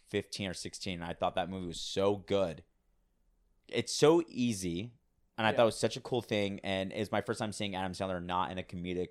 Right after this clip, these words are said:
Speaker 1: role.
Speaker 2: Right.
Speaker 1: Like, I thought, like, "Wait, Adam Sandler's in this movie, but it's not a funny movie." And that caught my attention. That's what sucked me into it. But I
Speaker 2: Yeah.
Speaker 1: heard that he's good in Uncut Gems. Uh,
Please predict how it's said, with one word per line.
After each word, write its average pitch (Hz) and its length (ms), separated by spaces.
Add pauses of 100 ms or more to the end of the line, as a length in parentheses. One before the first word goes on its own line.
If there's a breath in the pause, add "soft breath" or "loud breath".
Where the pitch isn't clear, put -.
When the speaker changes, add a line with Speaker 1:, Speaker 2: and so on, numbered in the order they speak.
Speaker 1:
role. 87 500 (120)
Speaker 2:
Right. 120 240
Speaker 1:
Like, 104 100
I 117 120
thought, 131 200
like, 117 200
"Wait, 135 200
Adam 113 160
Sandler's 117 300
in 104 80
this 95 160
movie, 123 180
but 95 140
it's 92 80
not 98 100
a 87 100
funny 92 240
movie." 95 500 (420)
And 87 80
that - 80
caught 92 180
my 92 80
attention. 85 420
That's 80 160
what 80 140
sucked - 260
me 82 120
into 90 160
it. 76 180
But 98 100
I 101 60
Speaker 2:
Yeah. 98 60
Speaker 1:
heard 131 140
that 123 100
he's 104 120
good 107 140
in 104 60
Uncut 92 360
Gems. 87 420 (460 soft breath)
Uh, 90 360